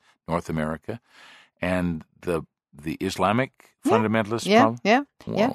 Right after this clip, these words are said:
Speaker 1: what is that connection?
Speaker 2: So, f-, b-, because, uh, women suffer from similar problems all over. Uh, let's, let's take one example.
Speaker 1: Yeah, let's use an example.
Speaker 2: Yeah,
Speaker 1: This
Speaker 2: let's
Speaker 1: is always
Speaker 2: use an,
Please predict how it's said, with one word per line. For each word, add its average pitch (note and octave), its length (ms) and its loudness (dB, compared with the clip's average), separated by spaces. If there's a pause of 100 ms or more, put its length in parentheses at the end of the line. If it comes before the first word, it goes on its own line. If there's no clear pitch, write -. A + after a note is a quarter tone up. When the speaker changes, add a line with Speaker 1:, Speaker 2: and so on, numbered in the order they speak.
Speaker 1:
what G#2+ 200 2
is F#2 160 2
that A2 220 4
connection? - 160 -6
Speaker 2:
So, G3 720 8
f-, - 320 -12
b-, E3 160 -2
because, G3 480 2
uh, D#3+ 380 -2
women A3+ 480 4
suffer F#3 400 0
from E3 580 0 (260)
similar F3+ 800 4 (580)
problems C3+ 800 2
all G3 240 2
over. D3 440 0 (600)
Uh, D#3+ 320 0 (560)
let's, - 480 2
let's B3+ 420 2 (240)
take A#3 240 4
one G#3 180 6
example. D3+ 380 0
Speaker 1:
Yeah, C3+ 60 0
let's G#2+ 300 0
use E2+ 140 -8
an E2 60 -4
example. C#2+ 400 -4
Speaker 2:
Yeah, - 20 -2
Speaker 1:
This D#3 120 -6
Speaker 2:
let's A#3 160 4
Speaker 1:
is - 60 8
always A#3 200 2
Speaker 2:
use G3+ 60 0
an, D3 60 -4